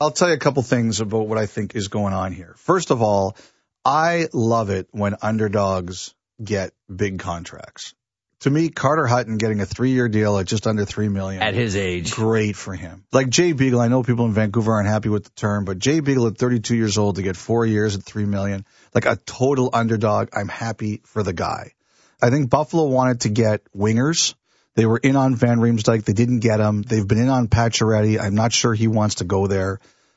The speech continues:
Speaker 1: That's the one thing they haven't got. They don't want to hand Ullmark the number one job. They feel
Speaker 2: I don't think they had, in their mind, they have a legit number one guy. I think,
Speaker 1: Well
Speaker 2: I think Ullmark is gonna end up splitting it with Hutton.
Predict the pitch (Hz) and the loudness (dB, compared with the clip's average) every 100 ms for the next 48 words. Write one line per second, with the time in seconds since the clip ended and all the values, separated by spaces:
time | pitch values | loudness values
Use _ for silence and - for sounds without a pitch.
0 | _ 113 110 127 - 127 123 123 123 117 | _ -2 0 2 2 2 2 2 2 2
1 | 113 104 104 110 110 107 104 110 _ _ | 2 2 2 2 0 0 0 0 _ _
2 | _ - 127 180 233 185 175 135 104 120 | _ 0 2 2 0 0 0 0 0 0
3 | 117 107 - 107 107 104 - 98 101 98 | 0 0 0 2 2 0 -2 0 0 0
4 | 95 95 92 98 69 - _ _ _ _ | -2 -4 -6 -10 -14 -20 _ _ _ _
5 | _ _ _ 120 131 185 226 - 170 147 | _ _ _ 2 4 4 0 -2 2 2
6 | 135 123 123 196 190 127 131 113 120 113 | 4 2 2 0 0 2 0 0 -2 0
7 | 107 131 98 98 101 107 98 104 98 110 | 0 0 0 0 0 0 0 0 0 -2
8 | 104 104 95 90 90 110 123 90 - 143 | -2 0 0 -2 0 0 0 2 2 2
9 | 123 131 147 110 120 127 110 107 - 95 | 2 0 0 2 2 2 2 0 -2 -2
10 | 107 101 101 104 87 - 127 104 92 95 | -2 -2 -2 -2 -4 -4 -2 0 -2 -2
11 | 123 - | -2 -6